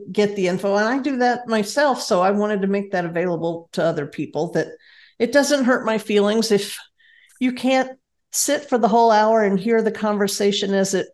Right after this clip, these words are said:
progressed. If, if you wanna skim through the transcript and get a, get the idea of what was said and, and maybe listen to particular parts or,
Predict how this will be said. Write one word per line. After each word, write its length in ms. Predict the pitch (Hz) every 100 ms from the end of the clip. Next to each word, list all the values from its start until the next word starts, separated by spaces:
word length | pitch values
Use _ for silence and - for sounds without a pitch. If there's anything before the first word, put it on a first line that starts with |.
| _
progressed. 800 | 196 196 180 208 226 - - - _ _ _ _ _ _ _
If, 140 | 214 - 208
if 160 | 208
you 140 | 233 233
wanna 680 | 233 226 208 190 180 196 - _ _ _ _
skim 420 | - - 240 240
through 200 | 233 240
the 80 | 220
transcript 800 | 220 226 233 226 - 226 233 226
and 360 | 196 190 185 - 185
get 160 | 196 202
a, 160 | 196 196 - _ 190
get 220 | 208 214
the 100 | 214
idea 320 | 196 190 196
of 60 | 196
what 220 | 196 -
was 140 | 196
said 380 | - 196 185 208
and, 320 | 196 175 170 -
and 180 | 196 196
maybe 240 | 196 190
listen 380 | 180 214 214 208
to 60 |
particular 520 | 190 196 208 202 196 185
parts 500 | - 180 196 196 -
or, 280 | 160 165